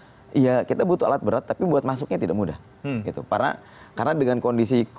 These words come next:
Speaker 1: eh, bangunan yang runtuh, ya, kolaps struktur tadi, ini tidak mungkin hanya pakai tangan manusia.
Speaker 2: Iya.
Speaker 1: Gitu. Kita tahu di sini, oh, di situ ada orang teriak,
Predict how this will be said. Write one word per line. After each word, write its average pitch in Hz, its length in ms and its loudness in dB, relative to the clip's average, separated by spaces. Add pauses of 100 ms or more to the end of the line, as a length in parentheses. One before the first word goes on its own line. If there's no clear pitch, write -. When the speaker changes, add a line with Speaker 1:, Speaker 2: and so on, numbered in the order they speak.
(240)
Speaker 1:
eh, 110 400 2 (220)
bangunan 113 320 2
yang 104 160 0
runtuh, 110 400 0
ya, 80 80 -2
kolaps 87 320 -2
struktur 101 240 -4
tadi, 113 320 0 (320)
ini 143 160 2
tidak 113 180 2
mungkin 139 380 0
hanya 127 160 0
pakai 120 160 -6
tangan 120 240 -2
manusia. 110 560 -2
Speaker 2:
Iya. 127 240 -2
Speaker 1:
Gitu. 85 80 -6
Kita 131 160 0
tahu 131 240 0
di 117 100 0
sini, 120 220 -2
oh, 120 80 2
di 110 100 0
situ 113 140 -4
ada 104 160 2
orang 95 80 -2
teriak, 95 400 -2